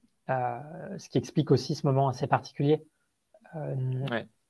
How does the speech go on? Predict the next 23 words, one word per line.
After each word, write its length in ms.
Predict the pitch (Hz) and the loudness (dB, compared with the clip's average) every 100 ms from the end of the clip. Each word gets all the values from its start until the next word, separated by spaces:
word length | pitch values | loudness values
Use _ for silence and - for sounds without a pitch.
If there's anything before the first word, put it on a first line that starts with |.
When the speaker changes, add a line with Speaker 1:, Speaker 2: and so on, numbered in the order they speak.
| _ _ | _ _
Speaker 1:
et 120 | - 151 | 8 10
en 60 | |
même 260 | 160 165 160 | 12 10 10
temps, 260 | 190 208 | 10 10
appliqué 300 | 202 - 143 | 10 6 10
à 40 | 180 | 10
la 80 | 156 | 10
science, 640 | - 170 175 196 - - _ _ _ _ _ _ | 6 4 6 4 0 -12 _ _ _ _ _ _
euh, 560 | 156 139 135 139 147 147 | 4 8 10 10 8 4
je, 160 | 160 156 | 0 2
on 160 | 160 | 4
l'a 140 | 160 160 | 6 6
testé, 360 | 180 175 190 | 6 6 8
par 120 | 185 156 | 10 10
exemple, 160 | 156 | 6
pour 100 | - | -2
prédire 300 | - 156 156 | 2 8 10
des 80 | 151 | 8
citations. 520 | 143 - 185 - 147 - _ _ _ _ _ _ _ _ | 6 8 8 8 -4 -6 _ _ _ _ _ _ _ _
Ça 180 | - 160 | 8 10
marche 300 | 147 180 - | 12 10 4
extraordinairement 640 | 147 - - 156 139 143 135 | -2 0 8 8 8 4 4
bien. 160 | 127 | 2